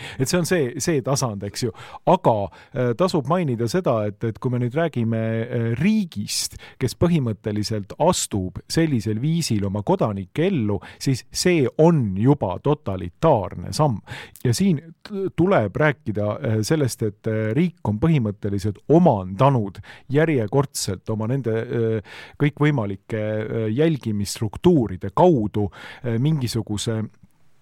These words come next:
äh, täiesti oma algatusel, ilma igasuguste kodanike poolse, äh, nii-öelda, noh, autoriseeringuta, on,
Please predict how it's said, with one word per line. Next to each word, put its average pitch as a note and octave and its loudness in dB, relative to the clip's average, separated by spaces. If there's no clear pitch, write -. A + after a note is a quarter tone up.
äh, A2 -2
täiesti D#3+ 2
oma A2+ 2
algatusel, A2+ 2
ilma C#3+ 2
igasuguste A2 -2
kodanike G#2 0
poolse, A2+ 0
äh, G2+ -10
nii-öelda, A2+ -4
noh, A2+ -4
autoriseeringuta, A#2 2
on, C3 2